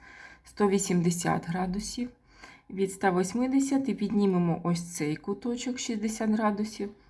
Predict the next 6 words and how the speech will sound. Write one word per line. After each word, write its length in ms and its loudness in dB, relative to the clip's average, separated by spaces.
і 140 2
ось 260 0
цей 180 4
кут 220 -4
шістдесят 500 -4
градусів. 580 -6